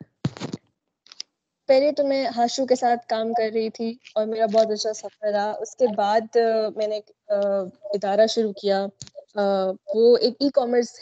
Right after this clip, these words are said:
है, वो ख़वातीन के मसलों को solve करता है। जैसे कि जो ख़वातीन के, अ, मखसूस, अ, ज़ाती products होते हैं, वो हम घर पे deliver करवाते हैं, क्योंकि बहुत सारे ऐसे इलाकों में, अ, ख़वातीन अभी भी, अ, access नहीं,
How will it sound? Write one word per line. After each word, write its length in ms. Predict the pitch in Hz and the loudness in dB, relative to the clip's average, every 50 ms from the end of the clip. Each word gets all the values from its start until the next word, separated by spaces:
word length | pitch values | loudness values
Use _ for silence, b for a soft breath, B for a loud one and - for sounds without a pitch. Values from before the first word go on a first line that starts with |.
| - 226 | -8 -6
है, 200 | 214 220 220 - _ _ _ | -4 -4 -4 -6 _ _ _
वो 60 | 220 | -10
ख़वातीन 480 | 220 - 233 226 220 220 - 240 233 233 | -4 -2 -2 -2 0 -2 -2 -2 -2 2
के 120 | 226 233 | 2 2
मसलों 380 | 226 220 208 - - 226 220 220 | 2 2 -2 -2 -4 -6 -6 -6
को 280 | - - 214 208 208 202 | -4 -2 0 0 0 0
solve 280 | - 208 202 202 196 - - | 0 -2 -2 -2 -4 -2 -2
करता 260 | 202 185 - _ 202 | -2 -2 -2 _ 0
है। 120 | 202 208 | 0 0
जैसे 240 | 202 202 202 - 208 | 0 -2 -2 -4 -6
कि 300 | 196 - 214 208 208 202 - _ - | -2 0 0 0 0 -2 -4 _ -2
जो 160 | 208 214 208 | 0 0 0
ख़वातीन 460 | 208 214 202 208 202 - 208 208 214 | 0 0 -2 -2 -2 -2 -4 -4 -2
के, 240 | 208 208 208 202 202 202 b b b b b b b _ | 0 2 2 2 2 0 b b b b b b b _
अ, 180 | 208 202 196 202 | -2 -2 -2 0
मखसूस, 680 | 202 208 208 208 - - 233 226 233 - - - - | -2 -2 -4 -4 -4 -2 -2 -2 0 -2 -4 -2 0
अ, 240 | 208 202 196 196 190 185 - - _ _ 208 | 2 2 2 2 0 -2 -4 -10 _ _ -4
ज़ाती 360 | 190 214 196 190 - 220 208 | 0 2 2 2 0 -2 -2
products 480 | - 208 190 196 196 208 202 - - | 0 0 0 2 0 0 -2 -2 -2
होते 200 | 214 196 196 - | -2 -2 -2 -4
हैं, 160 | 190 214 202 202 | -4 -2 -2 -2
वो 220 | 196 202 226 233 | 0 2 2 2
हम 180 | 233 233 233 220 | 4 2 -2 0
घर 180 | 226 220 208 | 0 0 0
पे 140 | 214 - 220 | 2 0 0
deliver 320 | 196 208 202 196 185 202 | 0 0 -2 0 -2 -2
करवाते 500 | 196 - 196 185 175 180 180 180 - 190 | 0 0 -2 -2 -2 -4 -6 -4 -4 -4
हैं, 180 | 190 190 185 190 | -4 -4 -4 -6
क्योंकि 220 | - 214 196 214 | -6 -6 -6 -6
बहुत 300 | 196 196 214 208 220 226 | -6 0 0 2 2 2
सारे 220 | - 233 214 214 208 | 2 0 2 2 0
ऐसे 200 | 208 202 233 208 | 0 0 0 0
इलाकों 400 | 202 196 190 190 - - 208 202 | 0 0 0 -2 -4 -6 -6 -6
में, 240 | 196 196 196 202 214 - _ _ _ _ _ _ _ _ 202 | -4 -6 -6 -8 -8 -12 _ _ _ _ _ _ _ _ -4
अ, 180 | 196 202 202 | -2 -2 0
ख़वातीन 400 | 196 - 202 202 208 220 220 220 | 0 0 0 0 0 0 -2 -2
अभी 280 | - - 202 196 233 226 | -2 -2 0 0 0 0
भी, 340 | 202 214 220 220 220 220 190 - - | 0 0 0 0 0 0 -2 -6 -4
अ, 100 | 208 196 196 196 196 196 - - | -4 -2 0 0 0 -2 -2 -2
access 380 | 202 196 - - 233 208 - 226 | -6 -6 0 -2 -2 0 2 0
नहीं, 240 | 220 226 226 214 | 2 4 2 2